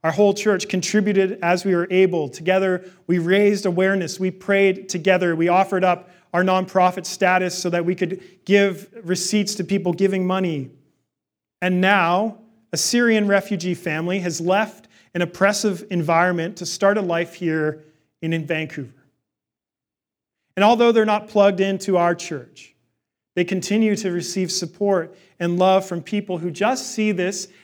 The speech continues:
as a basic outworking of love your neighbor as yourself. We might not be able to end oppression,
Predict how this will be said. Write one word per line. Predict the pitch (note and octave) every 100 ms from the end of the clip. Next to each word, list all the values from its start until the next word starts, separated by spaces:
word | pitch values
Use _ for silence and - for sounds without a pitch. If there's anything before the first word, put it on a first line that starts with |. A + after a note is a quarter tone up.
| -
as | E3+
a | F3+
basic | C3 G3 A#3+ A#3 B3+ A#3 - -
outworking | G3+ A3 F3+ F3 F3 F3+ F3+
of | D#3+ E3
love | F#3 G#3 G#3+ G3+ - _ _ -
your | F3
neighbor | F#3 G#3 G3+ D#3+ D#3 D#3 - _ _ -
as | F#3 F#3 F3
yourself. | E3 D#3+ D#3+ - - - F3 C3+ - _ _ _ _ _ _ _ _ _ _ _ _ _ _ _ _ _ _ _ -
We | F#3+
might | A#3 A#3
not | A3 G#3
be | G#3
able | G#3 G3+
to | G3+ G3+ -
end | G3 G#3+ G#3 G#3 - _ _ -
oppression, | - G3 G3 - A3 G#3